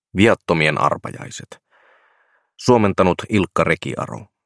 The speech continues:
Äänitys Silensio, Helsinki kaksituhatta kaksikymmentäkuusi.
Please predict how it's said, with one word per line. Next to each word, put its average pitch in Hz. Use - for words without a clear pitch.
Äänitys 87
Silensio, 80
Helsinki 73
kaksituhatta 85
kaksikymmentäkuusi. -